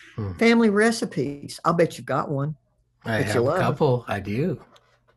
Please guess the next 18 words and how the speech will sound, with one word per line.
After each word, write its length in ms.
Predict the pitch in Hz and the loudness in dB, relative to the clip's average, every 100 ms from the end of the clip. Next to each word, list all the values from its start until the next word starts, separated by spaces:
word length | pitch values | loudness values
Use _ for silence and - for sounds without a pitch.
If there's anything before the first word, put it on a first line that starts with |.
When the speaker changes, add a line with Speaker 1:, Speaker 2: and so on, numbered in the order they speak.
| - | 0
Speaker 2:
Imagine 580 | 165 170 175 185 196 180 | 2 4 6 4 4 2
having 360 | 175 160 156 | 4 2 0
a 40 | 151 | -4
potluck 520 | - 170 - 139 - | 0 0 2 -2 -4
with 120 | 147 | -6
people 280 | - 156 147 | -4 -4 -2
who 80 | 147 | -2
bring 220 | 156 147 | -2 -2
their 100 | 131 | -4
favorite 480 | - 156 160 160 - | -4 -2 0 -2 -6
family 380 | - 151 147 131 | -4 -2 -2 0
recipes 580 | 139 139 143 - 127 | 0 0 -6 -8 -6
and 80 | - | -2
Speaker 1:
Hmm. 40 | 139 | 0
Speaker 2:
everybody 360 | 170 170 165 | 0 0 -2
tells 340 | 160 165 160 160 | -2 -2 -2 -2
the 60 | |
stories. 600 | 151 - 175 165 113 - | -8 -4 -4 -4 -6 -10